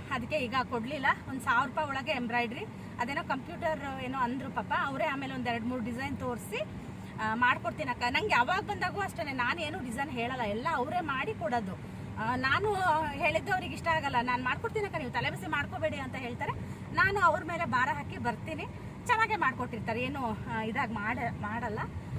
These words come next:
ಆ, ಅದೇ ಬ್ಲೌಸನ್ನ ಹೊಲಿಯಕ್ಕೆ ಕೊಟ್ಟೆ, ಅದನ್ನ ಏನೋ ಒಂದು ಫಂಕ್ಷನ್ಗೆ ಅಂತ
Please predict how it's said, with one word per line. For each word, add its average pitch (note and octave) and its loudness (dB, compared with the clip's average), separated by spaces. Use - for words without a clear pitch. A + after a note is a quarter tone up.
ಆ, A3 0
ಅದೇ A#3 0
ಬ್ಲೌಸನ್ನ B3 0
ಹೊಲಿಯಕ್ಕೆ A#3+ -2
ಕೊಟ್ಟೆ, A#3+ -4
ಅದನ್ನ D4 -2
ಏನೋ E4 0
ಒಂದು D4 -2
ಫಂಕ್ಷನ್ಗೆ D4+ -2
ಅಂತ C4+ -2